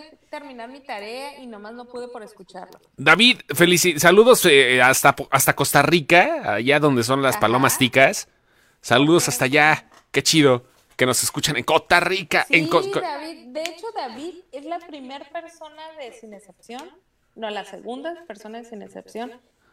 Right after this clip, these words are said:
Speaker 1: que yo agregué a mi Facebook. Después me enteré
Speaker 2: Ajá.
Speaker 1: que me seguía por Sin Excepción, pero
Speaker 2: ¿A
Speaker 1: bueno.
Speaker 2: quién?
Speaker 1: A David. David es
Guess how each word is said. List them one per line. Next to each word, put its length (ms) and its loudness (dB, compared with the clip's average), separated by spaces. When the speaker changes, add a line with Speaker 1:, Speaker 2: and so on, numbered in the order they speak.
Speaker 1:
que 120 -8
yo 100 -8
agregué 580 -10
a 140 -18
mi 120 -16
Facebook. 400 -18
Después 300 -10
me 100 -8
enteré 540 -10
Speaker 2:
Ajá. 180 -4
Speaker 1:
que 120 -10
me 100 -10
seguía 400 -16
por 180 -20
Sin 220 -20
Excepción, 480 -18
pero 100 -16
Speaker 2:
¿A 40 0
Speaker 1:
bueno. 60 -4
Speaker 2:
quién? 300 4
Speaker 1:
A 200 -10
David. 260 -10
David 360 -16
es 160 -20